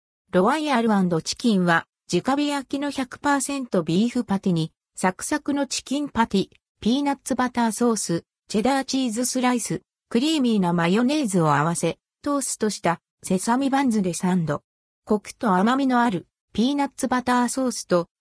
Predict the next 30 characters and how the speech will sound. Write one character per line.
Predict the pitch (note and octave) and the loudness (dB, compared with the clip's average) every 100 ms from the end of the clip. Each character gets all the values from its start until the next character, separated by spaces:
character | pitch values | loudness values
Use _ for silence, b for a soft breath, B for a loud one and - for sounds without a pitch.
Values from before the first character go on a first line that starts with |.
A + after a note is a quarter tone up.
| - | 0
ビ | G3+ C4+ | 0 0
ー | |
フ | - | -4
チ | - - | -8 -4
キ | B3 | 0
ン | C4 | 0
チ | G#3 D4+ C#4+ | 0 -2 -2
ー | |
ズ | G#3 F#3 | 0 2
を | D3+ | 2
合 | D3+ | 2
わ | A3 | 0
せ | A#3+ | -2
た | G#3 | -4
食 | E3 E3 | -4 -2
べ | F#3+ | 0
応 | G#3 B3 | 0 0
え | B3 B3+ | 0 0
の | A#3+ A3 | 2 2
あ | G#3+ | 2
る | F3+ | 2
バ | G3 G#3+ | 2 2
ー | |
ガ | F3+ D#3 | 2 2
ー | |
で | C#3+ C#3+ | 0 -4
す。 | - - - _ _ _ _ | -6 -10 -16 _ _ _ _
価 | G3+ | -4
格 | G#3 C4 B3+ | -2 0 2
は、 | B3 A#3+ | 2 2